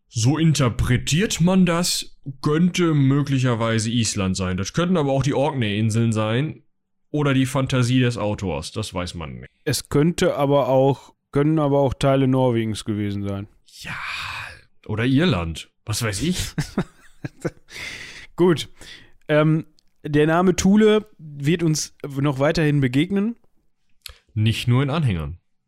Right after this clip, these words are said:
Speaker 2: Nicht nur in Anhängern, sondern auch, äh, in, ähm, ja, im Verlauf der Geschichte Islands. Also der Name bleibt so ein bisschen an der Insel haften. Mm, wo es jetzt weitergeht, ist eigentlich, ähm, bei dem Punkt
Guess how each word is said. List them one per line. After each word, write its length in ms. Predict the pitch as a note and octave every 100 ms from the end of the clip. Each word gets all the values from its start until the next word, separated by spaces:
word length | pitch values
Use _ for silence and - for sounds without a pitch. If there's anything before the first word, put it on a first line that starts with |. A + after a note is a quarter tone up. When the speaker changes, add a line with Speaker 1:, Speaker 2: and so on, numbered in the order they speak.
| _
Speaker 2:
Nicht 280 | B2+ D3+ -
nur 160 | D3
in 100 | C3
Anhängern, 560 | A#2 D#3 E3 E3 D#3 D3+
sondern 300 | C3 C3+ C#3
auch, 400 | - C#3 C3+ -
äh, 400 | A#2+ A#2+ A#2+ A#2+
in, 180 | A2+ A2+
ähm, 540 | A2+ A2 A2+ A2+ A2 - - - - - _ _ -
ja, 220 | C3+ A2
im 160 | B2
Verlauf 400 | B2+ C3+ C3+ D#3
der 120 | - C3+
Geschichte 380 | B2+ E3+ C#3
Islands. 500 | C3 E3+ F3 F3+ F3
Also 440 | D#3 C#3 C#3 C3+ A#2+ _
der 280 | - C3+ C3
Name 300 | B2+ C3+ D3+
bleibt 260 | C#3 C#3+ C#3+
so 60 |
ein 60 | C#3
bisschen 280 | C#3 - D3
an 140 | C#3
der 100 | C3
Insel 320 | A#2 C3 B2
haften. 380 | A2+ E3+ - G3+ - - - - _ -
Mm, 500 | D#3 D#3 D#3+ D#3 D3+ - _ -
wo 260 | C#3+ C#3+
es 120 | F3
jetzt 260 | D#3+ C#3 - _ -
weitergeht, 640 | A#2+ G#3 B3+ F#3 E3 F3
ist 120 | D#3+
eigentlich, 600 | - C#3 D3+ E3+ D#3 - -
ähm, 520 | - G#2+ C3 C3+ C3+ -
bei 260 | C#3 C3+
dem 180 | C3+ C#3
Punkt 440 | - D3+ E3 -